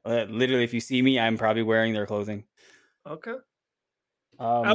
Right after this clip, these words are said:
Speaker 2: when, when you get a
Speaker 1: I
Speaker 2: chance,
Speaker 1: have
Speaker 2: send me that link, and we'll put it on everything. So when we get it all
Speaker 1: Yeah.
Speaker 2: out there, we'll kinda get them some, uh, some buzz and some numbers. Hopefully, uh, send me the
Speaker 1: Yeah.
Speaker 2: link. We'll get that.
Speaker 1: Of
Speaker 2: Uh,
Speaker 1: course.
Speaker 2: back to Martinez. I love, he always
Speaker 1: Oh,
Speaker 2: goes
Speaker 1: Martinez.
Speaker 2: live, like, on his I G, like, in the gym, and it's like,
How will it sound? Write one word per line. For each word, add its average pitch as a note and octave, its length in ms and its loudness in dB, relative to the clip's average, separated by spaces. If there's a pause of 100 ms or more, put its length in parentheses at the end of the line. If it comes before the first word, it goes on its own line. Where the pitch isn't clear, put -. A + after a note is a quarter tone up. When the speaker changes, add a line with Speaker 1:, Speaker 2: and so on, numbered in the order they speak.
Speaker 2:
when, A#3+ 180 0
when B3+ 140 0
you C4 60 0
get C4 120 8
a - 40 12
Speaker 1:
I - 40 8
Speaker 2:
chance, E3+ 80 -2
Speaker 1:
have B3+ 240 8
Speaker 2:
send A#3 160 2
me B3 80 0
that A#3+ 180 4
link, B3 240 6
and F#3 100 -2
we'll G3 120 4
put G#3 180 2
it G#3 80 0
on G#3 180 4
everything. F3 440 0
So E3 120 -6
when E3 200 0
we F3 80 0
get F3+ 160 0
it F#3 80 2
all C4+ 140 8
Speaker 1:
Yeah. F3 120 6
Speaker 2:
out E3 160 0
there, D3 120 -4
we'll D3 140 -4
kinda D#3 280 -2
get D#3+ 240 -2
them D3+ 160 -2
some, D3 340 -8
uh, C#3 200 -4 (100)
some D3 200 -12
buzz C#3+ 300 0
and C3+ 100 -14
some C3 220 -10
numbers. C3 300 -8
Hopefully, B2+ 420 -8
uh, A#2 100 -8
send D3 200 -8
me C#3 60 -6
the G#3 60 -2
Speaker 1:
Yeah. C#4 80 -2
Speaker 2:
link. C3+ 200 -6
We'll B2+ 80 -10
get - 160 -8
that. C#3 220 -2 (220)
Speaker 1:
Of - 60 -2
Speaker 2:
Uh, B3 120 10
Speaker 1:
course. B3 120 8
Speaker 2:
back C4 140 8
to D4+ 80 0
Martinez. A3+ 540 6
I G#3 220 6
love, A3+ 440 2 (200)
he A3 100 -2
always B3 180 12
Speaker 1:
Oh, - 40 -2
Speaker 2:
goes A#3 240 8
Speaker 1:
Martinez. G#3 340 6
Speaker 2:
live, A#3 120 6
like, G#3 220 6
on G3+ 80 6
his G3 180 0
I G3 200 6
G, G3+ 340 -2
like, F#3 200 4
in F#3 120 -4
the F3+ 80 0
gym, G3+ 300 0
and G3 100 -2
it's F3 160 -8
like, F3 340 2